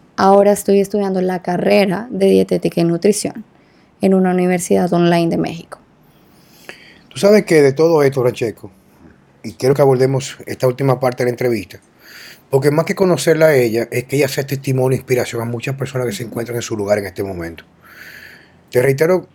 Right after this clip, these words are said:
Speaker 2: bueno, reitero que lo, tú y yo lo hemos hablado muchísimo, no necesariamente aquí en el micrófono y aquí en, en el estudio de Galcadena, sino es de que yo siento mucha frustración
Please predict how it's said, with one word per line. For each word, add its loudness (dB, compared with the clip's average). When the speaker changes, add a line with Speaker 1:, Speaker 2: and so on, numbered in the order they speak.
Speaker 2:
bueno, 0
reitero 2
que 2
lo, 4
tú -12
y -2
yo 2
lo 0
hemos -2
hablado 2
muchísimo, -6
no -6
necesariamente -2
aquí -4
en -12
el -8
micrófono -4
y -6
aquí -8
en, -8
en -12
el -4
estudio -4
de -4
Galcadena, -4
sino -4
es -4
de -6
que -4
yo -2
siento -6
mucha -4
frustración -6